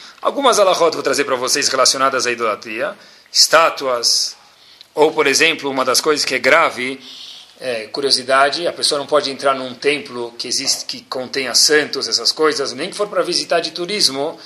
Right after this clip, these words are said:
mesmo que for com a C V C ou sem a C V C, isso é proibido. "Ah, mas é uma das dez maravilhas." Para um Yehudi,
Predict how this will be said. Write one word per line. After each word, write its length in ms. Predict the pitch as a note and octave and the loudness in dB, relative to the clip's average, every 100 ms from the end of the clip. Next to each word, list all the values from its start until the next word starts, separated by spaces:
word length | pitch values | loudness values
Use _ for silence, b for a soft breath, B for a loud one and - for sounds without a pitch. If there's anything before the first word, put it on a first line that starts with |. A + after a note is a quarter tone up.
| B B | B B
mesmo 200 | - E3 | -10 -8
que 60 | E3 | -4
for 140 | F3+ | -2
com 100 | - | 0
a 40 | D3 | 2
C 180 | - C#3 | 2 2
V 100 | C3+ | 0
C 200 | - D#3+ | 2 2
ou 80 | |
sem 200 | - F3 | 2 2
a 60 | D#3+ | 0
C 160 | - B2 | -2 -4
V 120 | A#2 | -2
C, 380 | B2+ F3 A3 - B B B B - | 2 2 2 -4 B B B B -2
isso 180 | G#3 A3 | 2 2
é 80 | |
proibido. 580 | A3 A3+ A3+ G#3+ G3 C3 | 4 2 2 0 0 0
"Ah, 120 | - G#3+ | 0 2
mas 200 | A3 G3+ | 2 2
é 40 | |
uma 140 | A3+ | 2
das 160 | A3 F#3+ | 2 2
dez 260 | G3 A3 F3+ | 2 2 2
maravilhas." 640 | G3+ F#3+ D#3 D3 G#2+ - | 2 2 2 -2 -2 -6
Para 140 | E3+ | -2
um 40 | E3+ | 2
Yehudi, 640 | F#3 D#3+ E3+ A3+ C4+ | 2 2 2 2 0